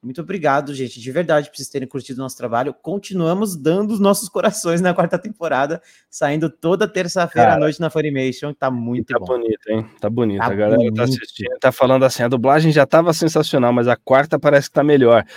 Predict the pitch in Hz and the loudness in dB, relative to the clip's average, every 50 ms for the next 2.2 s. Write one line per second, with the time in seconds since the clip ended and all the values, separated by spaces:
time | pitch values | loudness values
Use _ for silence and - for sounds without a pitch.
0 | - - - - 147 165 185 214 240 226 - 220 170 - - 135 127 117 107 - | -20 -18 -6 0 4 4 6 6 6 6 4 2 2 4 4 4 6 6 4 2
1 | 120 110 - 117 117 113 107 110 107 113 117 117 117 120 113 104 107 101 98 95 | -2 -2 -2 -2 -2 -2 0 0 2 2 2 0 0 -2 -6 -4 -4 -2 -2 -2
2 | 95 92 92 90 | -4 -6 -12 -14